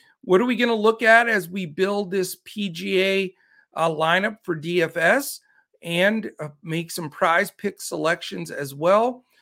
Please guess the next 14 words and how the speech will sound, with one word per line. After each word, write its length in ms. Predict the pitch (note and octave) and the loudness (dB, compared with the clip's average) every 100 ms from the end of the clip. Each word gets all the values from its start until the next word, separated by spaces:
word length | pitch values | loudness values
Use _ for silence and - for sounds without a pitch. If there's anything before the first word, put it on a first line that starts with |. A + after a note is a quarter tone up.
| _ _ - | _ _ -2
A 180 | A3+ A#3+ | 0 0
combination 760 | - D4 C#4+ C#4 C4 B3+ - | 2 2 4 0 0 0 -4
of 100 | E3+ | -4
things. 320 | F#3 D#3 B2 | -2 -4 -6
We'll 160 | D#3 F3 | -6 -2
look 200 | F#3 F#3 | -2 0
at, 200 | F3 - _ | -4 -4 _
uh, 200 | F3 D#3+ | -2 0
the 100 | D3+ | -2
type 320 | D3 F#3 F3 | -2 -2 -2
of 100 | F3+ | -4
course 380 | - F3 E3+ E3 | -4 0 0 -2
it 140 | D#3+ E3 | -2 2
is, 460 | G3+ G3+ G3+ - | 2 2 -2 -10